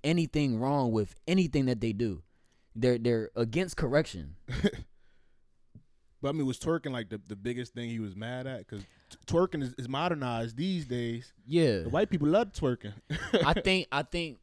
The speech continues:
Speaker 1: and his business is on the, his, his business was, is in the business district in, uh, in Dallas.
Speaker 2: Okay,
Speaker 1: It's on the
Speaker 2: so
Speaker 1: business
Speaker 2: it's a,
Speaker 1: district, so it's
Speaker 2: okay,
Speaker 1: not
Speaker 2: it's a nice
Speaker 1: like a
Speaker 2: establishment.
Speaker 1: urban, yeah.
Speaker 2: Yeah.
Speaker 1: So I don't think that,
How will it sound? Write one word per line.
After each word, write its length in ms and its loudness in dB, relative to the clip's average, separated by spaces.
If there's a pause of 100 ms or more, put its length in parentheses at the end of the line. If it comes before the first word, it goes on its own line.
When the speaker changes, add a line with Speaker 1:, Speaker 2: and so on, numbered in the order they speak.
(140)
Speaker 1:
and 240 4
his 160 6
business 400 2
is 140 -4
on 500 2
the, 300 2
his, 200 -2
his 220 -2
business 340 2
was, 220 -4
is 180 -2
in 120 2
the 80 0
business 480 -2 (120)
district 420 -10 (500)
in, 180 -8
uh, 420 -6
in 140 -6
Dallas. 480 -2
Speaker 2:
Okay, 140 -4
Speaker 1:
It's 100 -2
on 80 -2
the 80 -2
Speaker 2:
so 80 -4
Speaker 1:
business 240 0
Speaker 2:
it's 80 -2
a, 60 -8
Speaker 1:
district, 240 -6
so 100 -2
it's 120 -4
Speaker 2:
okay, 100 -6
Speaker 1:
not 140 0
Speaker 2:
it's 80 -10
a 20 -6
nice 40 -4 (100)
Speaker 1:
like 60 2
a 40 -2
Speaker 2:
establishment. 600 -4
Speaker 1:
urban, 400 0
yeah. 400 2
Speaker 2:
Yeah. 220 -10 (520)
Speaker 1:
So 500 4 (100)
I 80 4
don't 300 4
think 240 2
that, 380 4